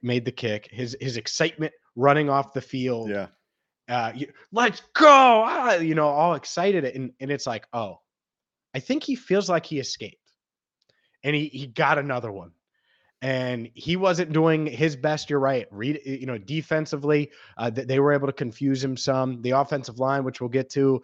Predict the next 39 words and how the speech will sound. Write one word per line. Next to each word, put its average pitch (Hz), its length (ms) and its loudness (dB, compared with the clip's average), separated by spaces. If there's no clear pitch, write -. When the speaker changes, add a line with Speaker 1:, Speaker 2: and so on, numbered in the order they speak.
Speaker 1:
we 123 140 -4
know 123 420 0
he 120 200 -8
was 120 120 -8
taking 120 240 -6
a 113 60 -10
ton 131 180 -4
of 120 60 -4
hits, 131 260 -4
and 131 200 -2
they 107 120 -2
still 120 540 0
win. 101 340 -2
And 120 220 -2
that's 135 320 2
the 131 100 -6
fun 117 240 -6
part 101 280 -6
to 107 100 -12
me, 101 240 -8
is - 80 -16
because 98 720 -8
I - 100 0
think 135 360 -2
they're 139 100 2
gonna 127 180 2
be 123 80 4
able 113 120 2
to, 117 140 -2
like, 135 200 2
the 143 100 0
things 202 400 0
that 165 160 2
they 156 140 2
need 143 220 -4
to 156 60 0
clean 156 280 0
up 151 120 -2
offense, 147 360 0